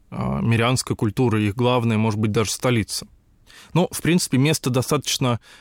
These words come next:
удобное. Это озеро Неро, где очень много рыбы, и место достаточно болотистое, поэтому, ну, для, э, мирян, э, удобное, потому что, ну, особенно до них просто никто не дойдёт. И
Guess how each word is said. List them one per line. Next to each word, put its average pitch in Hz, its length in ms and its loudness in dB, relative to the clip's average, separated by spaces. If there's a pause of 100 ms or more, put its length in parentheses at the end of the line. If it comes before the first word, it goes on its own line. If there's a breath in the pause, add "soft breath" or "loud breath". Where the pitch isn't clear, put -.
удобное. 135 640 0 (400)
Это 117 340 0 (280 loud breath)
озеро 110 340 2
Неро, 185 640 2 (180)
где 117 160 0
очень 127 240 2
много 113 240 0
рыбы, 165 460 2
и 135 60 0
место 139 320 0
достаточно 131 440 0
болотистое, 139 880 0
поэтому, 120 760 0 (340 loud breath)
ну, 123 160 0
для, 117 360 2 (260 loud breath)
э, 127 200 0
мирян, 131 520 2
э, 117 240 0
удобное, 131 560 2
потому 113 320 0
что, 110 460 0
ну, 117 240 0
особенно 117 420 0
до 113 80 2
них 127 160 0
просто 123 280 -2
никто 120 180 0
не 123 120 4
дойдёт. 104 420 0 (480 loud breath)
И 185 240 4